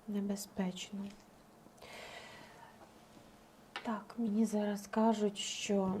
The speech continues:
знову ідея викрадення дітей, вивоз дітей, викуп, шантаж. За дітей висока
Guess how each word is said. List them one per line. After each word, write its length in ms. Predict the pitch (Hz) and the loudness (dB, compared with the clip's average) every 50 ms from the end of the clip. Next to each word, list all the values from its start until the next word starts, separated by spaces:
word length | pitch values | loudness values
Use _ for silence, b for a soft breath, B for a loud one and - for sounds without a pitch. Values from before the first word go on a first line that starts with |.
| - - - - - - - - - - 143 | -4 -8 -14 -20 -20 -20 -20 -18 -12 -8 -6
знову 640 | 196 214 196 180 196 208 208 208 202 185 185 190 190 | -4 0 2 4 6 6 8 6 6 4 4 4 2
ідея 840 | 190 - 196 196 180 175 - 202 202 208 214 220 214 214 196 185 180 180 180 - - - - - - - - - - - - | 2 2 0 0 0 2 4 6 6 8 8 8 8 8 6 4 0 -4 -6 -12 -16 -20 -20 -20 -20 -20 -20 -20 -16 -10 -4
викрадення 720 | 180 208 202 208 - - 190 180 180 190 180 180 180 180 | -2 -2 0 0 -2 -2 -2 -2 0 0 0 2 2 2
дітей, 640 | 175 175 175 180 180 - - 196 196 208 220 226 233 - - - - - - - - - | 0 0 -2 -6 -6 -2 0 2 4 4 4 2 0 -4 -12 -20 -20 -20 -20 -12 -4 0
вивоз 400 | 202 202 190 185 185 180 180 - - | 0 0 0 0 -4 -6 -8 -10 -10
дітей, 440 | - 175 - - 190 190 196 208 196 - - - - - - - - - - - - - - - - - - - - - - - - - - - | -10 -10 -8 -6 -4 -4 -4 -4 -6 -10 -16 -20 -20 -20 -20 -20 -20 -20 -20 -20 -20 -20 -20 -20 -20 -20 -20 -20 -20 -20 -20 -20 -20 -16 -10 -4
викуп, 520 | 185 175 190 196 196 - - 202 - - | 0 2 2 2 2 -2 -6 -8 -8 -8
шантаж. 800 | - - 196 185 185 180 185 - 185 180 185 185 - - - - - - - - - - - - - - B B B B B B B B B B - - - - - - - - - - - - - - - - - - - - - - - - - - - - - - - - - - - - 196 | -6 -4 -2 -2 -2 -2 0 2 2 2 2 0 -6 -8 -10 -12 -14 -20 -20 -20 -20 -20 -20 -20 -20 -20 B B B B B B B B B B -20 -20 -20 -20 -20 -20 -20 -20 -20 -20 -20 -20 -20 -20 -20 -20 -20 -20 -20 -20 -20 -20 -20 -20 -20 -20 -20 -20 -20 -20 -20 -20 -20 -20 -14 -12 -10
За 180 | 180 - 190 | -6 -4 -4
дітей 460 | 180 180 202 196 - - 196 190 185 | -2 0 0 0 0 0 0 2 2
висока 520 | 180 180 175 180 - - 180 175 180 - | 2 0 -2 -4 -4 -6 -6 -6 -6 -8